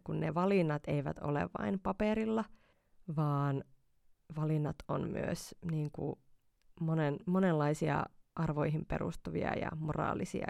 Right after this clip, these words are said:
ja muita. Ja sitten tietenkin tämmönen niin kuin empatia globaaleja kanssa ihmisiä kohtaan olisi, se olisi erittäin hyvä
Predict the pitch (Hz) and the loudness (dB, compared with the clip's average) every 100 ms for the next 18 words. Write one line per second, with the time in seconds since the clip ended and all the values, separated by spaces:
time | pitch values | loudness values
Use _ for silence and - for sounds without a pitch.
0 | - 180 - _ _ 170 156 - - - | -6 -8 -14 _ _ -2 -2 -2 -4 -4
1 | - - 160 - - _ _ - - - | -6 -4 -4 -6 -20 _ _ -20 -20 -20
2 | - 156 156 151 156 - - - _ _ | -4 0 2 2 0 0 -4 -20 _ _
3 | - 160 156 156 151 - _ _ - _ | -4 0 2 2 2 -2 _ _ -20 _
4 | _ _ - - 165 - 175 165 175 190 | _ _ -14 -8 -6 0 2 4 2 0
5 | 220 208 190 - - - - 160 156 175 | 2 2 0 -8 -20 -20 -4 -2 2 0
6 | 185 196 190 190 - 175 170 - - - | 2 -2 -2 -4 -4 -6 -6 -6 -6 -8
7 | - - - 180 175 - _ - - - | -10 -8 -6 -4 -6 -10 _ -20 -20 -20
8 | - _ _ - _ _ _ - 175 156 | -20 _ _ -20 _ _ _ -4 0 0
9 | - _ - 160 - - - 143 170 | -4 _ -10 -8 -8 -10 -8 -8 -8